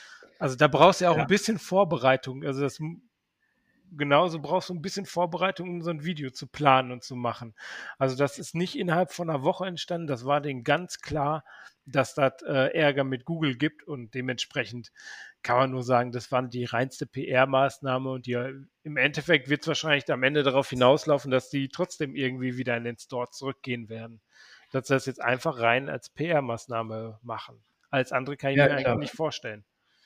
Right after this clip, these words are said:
Speaker 2: Ja, das ist, also du, du merkst ja auch, wie gesagt, an der ganzen, äh, an dem ganzen, an der ganzen Vorbereitung, die dahinter hängt, dass, äh, dass das auf jeden Fall so gedacht war und, äh,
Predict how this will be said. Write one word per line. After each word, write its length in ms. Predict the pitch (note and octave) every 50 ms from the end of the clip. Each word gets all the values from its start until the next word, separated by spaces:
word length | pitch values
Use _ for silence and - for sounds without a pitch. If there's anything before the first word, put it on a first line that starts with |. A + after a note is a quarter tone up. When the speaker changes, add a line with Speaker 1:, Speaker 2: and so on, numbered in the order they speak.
| _ _ _ _ _ _ _ _ _ _ _ _ -
Speaker 2:
Ja, 280 | A2 G2+ G2 G#2 G#2+
das 120 | G#2+ G#2+ -
ist, 460 | D3 - - - - - - - -
also 180 | - C3+ B2 A#2
du, 160 | A#2+ A#2+ A#2
du 100 | A#2+ B2
merkst 320 | A#2+ A#2+ A#2+ A#2 - -
ja 140 | C#3 A#2+ A2
auch, 220 | G#2+ G#2+ G#2+ -
wie 80 | A#2 A2+
gesagt, 260 | A2+ A2+ A2+ A2+ G#2+
an 80 | G#2+ A2+
der 100 | A2+ A2+
ganzen, 540 | A2+ A2+ A2+ - - A#2+ A#2 A2+ A2+ A2 A2+
äh, 320 | A#2 A2 A2 G#2+ G#2+ - - - - - - - - - - - _ _ _ _ _ _
an 120 | - G#2 G#2+
dem 120 | G#2+ A2
ganzen, 400 | A2+ A#2 A2+ A2+ A2+ A2+ A#2 A2+
an 100 | A2 A2+
der 100 | A#2 A#2+
ganzen 180 | A#2+ A#2 - -
Vorbereitung, 420 | C3 B2+ B2 A#2+ A#2+ A#2+ A#2+ A#2+
die 100 | A2+ A#2
dahinter 320 | A2+ A2+ A2+ A2+ A2+ B2 A2+
hängt, 320 | A2 A2+ A2+ A2+ A2+ A2+ A2+ - - - - - - _ _ _
dass, 340 | - A2 G#2+ - - - -
äh, 400 | - G#2 G#2 G2+ G2+ G#2 G#2+ G#2+ - - - -
dass 180 | - A2 G#2+ -
das 260 | - A2+ G#2 - -
auf 140 | A#2 G#2 A2
jeden 220 | A2+ A2 A2 -
Fall 420 | - - G#2 G#2 G#2 G#2 - - - - - - _ _ _ _ _ _ _ _ _ _ _
so 220 | - - B2 A#2+
gedacht 440 | B2 B2 A#2+ B2 A#2 - - - -
war 260 | A#2+ A2+ A2 A2 G#2+
und, 280 | G#2+ G#2+ G#2 G#2 - -
äh, 380 | - G#2+ G#2 G#2 G2+ G#2 -